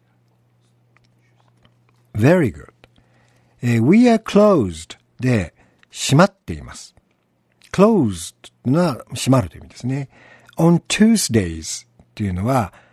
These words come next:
毎週火曜日、まあ、every Tuesdayのことですけども、つまり、We are closed on Tuesdaysで、毎週火曜日はお休みですという意味になりますね。え、日曜であればSunday、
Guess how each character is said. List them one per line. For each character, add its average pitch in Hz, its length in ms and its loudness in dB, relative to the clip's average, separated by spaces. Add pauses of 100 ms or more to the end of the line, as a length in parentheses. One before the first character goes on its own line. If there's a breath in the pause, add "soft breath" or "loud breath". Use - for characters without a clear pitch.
(160 soft breath)
毎 160 280 2
週 160 320 0
火 147 200 -2
曜 139 160 -2
日、 87 180 -16 (520)
ま 123 120 -4
あ、 - 40 -6
every 147 320 0
Tuesday 95 560 -2
の - 80 -20
こ 95 120 -16
と - 80 -12
で 82 80 -10
す - 100 -16
け 98 80 -12
ど 120 80 -4
も、 135 320 -2
つ 165 120 -6
ま 151 120 0
り、 156 220 2 (380 loud breath)
We 147 160 4
are 175 100 2
closed 160 440 0
on 147 100 2
Tuesdays 101 680 -4
で、 101 260 -8 (300 soft breath)
毎 143 320 0
週 147 420 0
火 131 200 -4
曜 143 140 2
日 131 120 0
は 151 120 0
お 123 120 -4
休 117 220 -2
み 135 60 0
で 165 100 0
す - 180 -12
と 110 100 -6
い - 20 0
う - 20 0
意 - 60 -4
味 85 40 -8
に 78 60 -12
な 76 60 -12
り 73 40 -14
ま 73 80 -18
す - 100 -10
ね。 117 180 -6 (840 loud breath)
え、 131 100 0
日 160 300 2
曜 240 180 4
で 196 200 4
あ 190 60 2
れ 185 100 2
ば 196 320 0
Sunday、 92 680 -2